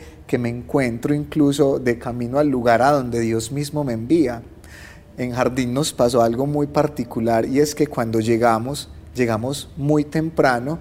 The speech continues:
y una persona nos pide a dos de los misioneros orar por su hogar y orar por su negocio. No era a lo que íbamos a Jardín,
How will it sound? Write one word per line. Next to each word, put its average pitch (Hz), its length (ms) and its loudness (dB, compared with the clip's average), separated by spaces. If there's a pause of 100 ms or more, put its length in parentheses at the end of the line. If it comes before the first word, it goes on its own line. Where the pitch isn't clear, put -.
(400)
y 131 80 -2
una 160 180 0
persona 131 460 0
nos 143 320 -4
pide 127 600 0
a 120 140 4
dos 123 260 4
de 151 100 8
los 143 160 6
misioneros 123 880 -4 (140)
orar 113 500 2
por 143 180 0
su 113 280 -2
hogar 156 500 -2 (480)
y 127 120 2
orar 117 340 4
por 147 160 2
su 131 160 -6
negocio. 117 580 0 (460)
No 131 300 2
era 160 480 2 (140)
a 123 140 0
lo 120 240 2
que 113 160 2
íbamos 123 460 4
a 113 100 -4
Jardín, 113 560 -2